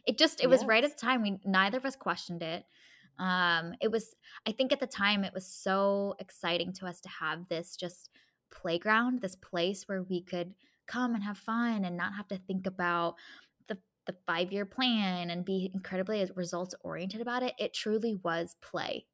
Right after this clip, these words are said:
Speaker 1: for us and keeping that spirit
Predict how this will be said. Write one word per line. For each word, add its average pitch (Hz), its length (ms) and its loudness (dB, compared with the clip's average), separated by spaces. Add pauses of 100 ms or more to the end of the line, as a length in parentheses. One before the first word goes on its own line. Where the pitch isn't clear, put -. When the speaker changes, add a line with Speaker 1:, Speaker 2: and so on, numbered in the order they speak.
(160)
Speaker 1:
for - 180 -8
us - 400 -8
and 180 420 -6
keeping 175 420 -4
that 151 280 -6 (380)
spirit 185 680 2